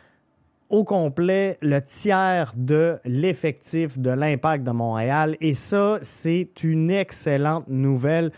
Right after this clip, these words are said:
je vous le dis. Maintenant, on a ces, euh, petites pépites-là qui poussent à gauche et à droite. Faut les faire jouer, faut les développer. Faut leur offrir, euh, un, une, une condition, finalement,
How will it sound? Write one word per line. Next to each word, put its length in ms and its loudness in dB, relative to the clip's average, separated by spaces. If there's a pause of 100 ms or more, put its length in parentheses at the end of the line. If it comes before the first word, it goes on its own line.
(160)
je 160 -4
vous 120 2
le 60 0
dis. 240 -2
Maintenant, 440 0 (1040)
on 160 0
a 40 0
ces, 360 4
euh, 100 4 (160)
petites 480 0
pépites-là 560 2
qui 140 -8
poussent 340 0
à 120 4
gauche 280 2
et 80 2
à 140 4
droite. 340 0
Faut 220 0
les 100 2
faire 240 2
jouer, 320 0
faut 160 -2
les 140 2
développer. 640 2 (840)
Faut 220 0
leur 180 2
offrir, 640 2
euh, 240 4 (960)
un, 840 0
une, 160 -2
une 500 0
condition, 680 0
finalement, 720 0